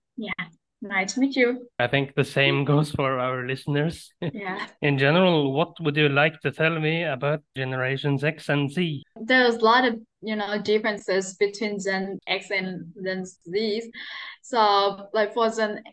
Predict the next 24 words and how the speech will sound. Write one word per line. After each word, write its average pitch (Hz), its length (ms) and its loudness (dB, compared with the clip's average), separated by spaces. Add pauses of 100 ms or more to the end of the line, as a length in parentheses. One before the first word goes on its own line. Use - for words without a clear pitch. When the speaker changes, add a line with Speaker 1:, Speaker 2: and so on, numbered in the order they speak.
(100)
Speaker 1:
X, 220 360 2
they 220 160 6
are 202 160 4
a 202 40 2
lot 208 360 2
more 196 260 -4
traditional. 262 800 2 (500)
They 226 180 4
focus 220 440 2
more 196 560 0
about, 190 240 -2
you 202 80 -6
know, 196 180 -4
the 202 180 -6
family 214 680 0
and, 190 380 -8
you 196 100 -6
know, 185 220 -4
like, 196 180 -4
the 190 120 -4
woman, 196 500 -6
they 185 240 -2
think, 190 220 -4
like, 180 420 2